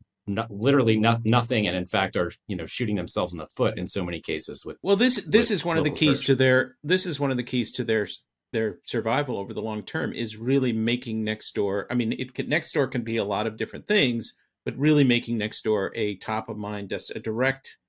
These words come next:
Speaker 2: you know, a branded search destination for these
Speaker 1: Yep.
Speaker 2: kinds of local home services, but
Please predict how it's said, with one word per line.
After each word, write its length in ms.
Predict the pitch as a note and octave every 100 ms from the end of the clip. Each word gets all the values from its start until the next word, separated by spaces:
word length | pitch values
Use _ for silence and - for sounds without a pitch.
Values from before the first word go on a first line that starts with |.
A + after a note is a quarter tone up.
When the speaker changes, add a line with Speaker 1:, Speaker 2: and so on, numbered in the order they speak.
| _ _ _ -
Speaker 2:
you 120 | A#2
know, 80 | G#2
a 80 |
branded 500 | G#2 A#2+ C3+ C#3+ B2
search 400 | - A#2+ G#2 - -
destination 800 | G#2 - G#2 G#2+ A2+ - G2+ - _ _
for 120 | A#2 A2
these 200 | A2+ A2
Speaker 1:
Yep. 60 | -
Speaker 2:
kinds 220 | G#2+ G#2
of 100 | G2
local 580 | A2 G#2+ - G#2 G2 - _ _ _ _ _ _ _ _ _ -
home 180 | D3+ C#3
services, 640 | D3+ C3 A#2+ - A2 G#2 -
but 300 | A2 G#2